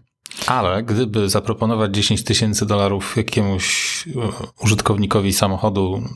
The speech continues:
General Motors na przykład albo Forda, w zamian za to, żeby nie mógł już więcej kupować samochodów, e, tej danej firmy, to większość ludzi bez wahania przyjęłaby te pieniądze i wybrała sobie model jakiegoś innego producenta.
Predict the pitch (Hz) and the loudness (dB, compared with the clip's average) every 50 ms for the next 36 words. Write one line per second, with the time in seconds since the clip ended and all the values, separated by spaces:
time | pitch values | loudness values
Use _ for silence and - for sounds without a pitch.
0 | - - 139 - - - - - 120 95 - 107 104 98 95 90 90 90 92 92 | -12 -12 -10 -10 -10 -12 -6 -4 -2 0 2 2 2 2 2 2 2 2 0 0
1 | 90 - 98 95 - - 95 - - - 117 120 110 - - 107 104 104 - - | 0 0 -2 -2 -2 -2 -2 -2 -2 0 0 -2 0 -2 -4 -2 -2 -2 0 2
2 | 101 92 95 98 107 117 127 123 - - - - 104 120 120 113 110 107 110 107 | 0 0 2 2 2 0 0 -2 -8 -14 -4 0 0 2 2 2 2 2 0 0
3 | 110 104 104 107 104 98 110 123 117 110 107 - - - - - 120 101 101 101 | 0 0 0 0 0 0 0 0 0 -2 -2 -4 -8 -12 -6 -4 -2 0 0 2
4 | 98 113 110 104 - 110 101 98 98 95 98 - 107 - 117 101 98 95 95 - | 2 2 2 2 2 2 2 2 0 -2 -2 -4 -2 -2 0 0 0 0 0 0
5 | - - - - - - - 104 98 98 92 104 95 95 95 90 - - - - | 0 0 2 2 2 2 2 2 2 2 0 0 0 0 -2 -4 -4 -6 -6 -8
6 | - 165 143 131 107 98 98 95 92 92 92 95 95 92 92 - - - _ - | -8 -6 -2 0 2 2 2 2 2 2 2 0 0 -2 -4 -6 -12 -14 _ -12
7 | - - - 107 101 98 104 95 95 95 92 - - 92 92 92 104 120 123 - | -8 -2 0 0 2 2 2 2 2 2 0 0 0 2 2 2 0 -2 0 0
8 | 113 113 117 117 117 117 117 117 117 123 - - - 113 110 110 - 117 104 - | 2 2 2 2 2 0 -2 -6 -8 -12 -8 -2 0 0 0 2 0 0 0 0
9 | - 104 101 98 101 104 101 104 104 95 98 95 98 - 101 95 92 92 90 90 | 0 0 2 2 2 2 2 2 2 2 2 2 2 2 2 2 2 2 2 2
10 | 90 90 92 - - - - 110 104 95 87 87 95 104 - 151 143 - 170 156 | 0 0 -2 -4 -6 -4 0 0 2 2 2 2 0 -2 -2 -4 -2 0 0 0
11 | 120 101 92 90 98 104 107 110 - - - _ 185 160 143 135 139 135 131 117 | 2 2 0 0 0 0 0 -2 -4 -6 -10 _ -6 -6 -4 -4 -4 -4 -2 0
12 | 110 107 98 101 98 - - 104 107 113 107 110 110 110 101 95 95 107 104 98 | 2 2 2 2 2 2 0 0 0 0 0 0 0 0 0 0 2 2 0 2
13 | - 117 107 117 107 - - 135 120 110 104 107 101 - 104 101 101 101 - - | 0 0 0 2 0 0 0 0 0 0 0 -2 -2 -2 -2 -2 -2 0 0 0
14 | 98 98 - - - - - | 0 -2 -2 -6 -8 -8 -10